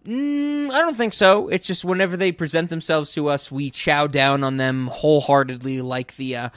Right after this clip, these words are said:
parents from, uh, The Girl Who Cried Monster does, you know?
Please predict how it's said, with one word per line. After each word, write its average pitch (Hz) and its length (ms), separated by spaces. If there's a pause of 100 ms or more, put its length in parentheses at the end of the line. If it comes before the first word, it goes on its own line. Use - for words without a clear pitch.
(280)
parents 135 540
from, 120 540 (140)
uh, 117 360
The 127 120
Girl 139 220
Who 135 120
Cried 127 220
Monster 143 340
does, - 320
you 123 80
know? 147 260